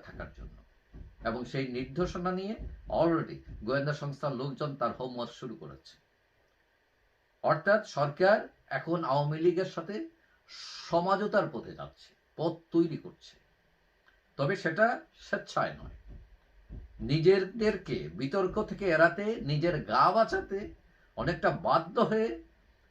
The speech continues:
আন্তর্জাতিক সম্প্রদায়ের চাপে তাদের এই অবস্থা। তবে এক্ষেত্রে আওয়ামী লীগ যদি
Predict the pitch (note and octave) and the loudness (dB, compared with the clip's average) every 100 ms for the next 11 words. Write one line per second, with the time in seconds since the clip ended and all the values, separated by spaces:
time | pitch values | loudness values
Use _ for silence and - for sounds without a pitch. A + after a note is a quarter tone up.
0 | - C#3+ D3+ G3 F#3 D#3+ F#3 G3+ F3 E3 | -2 0 0 0 2 4 4 2 0 0
1 | D#3+ F#3+ F#3+ G3+ G3+ F3 - D3+ D3+ G3 | 0 -2 0 0 0 -4 0 0 2 -2
2 | A#3 F4+ - _ _ _ _ _ C#3+ B2+ | -2 -4 -10 _ _ _ _ _ -2 2
3 | F3 G#3 - B2 B2 E2 E2+ F2 - - | 0 0 -6 -2 -2 -2 -8 -14 -20 -20
4 | - _ _ _ - _ _ _ _ _ | -20 _ _ _ -20 _ _ _ _ _
5 | _ _ _ - - - - - _ _ | _ _ _ -20 -20 -20 -20 -20 _ _
6 | _ _ D3 E3 C#3 F3+ F#3 A#3+ - C4+ | _ _ -2 0 0 -2 0 -6 -6 0
7 | A#3 D3 F#3 C4 C#4 G3+ B2+ - | 4 6 6 2 -2 -4 -6 -8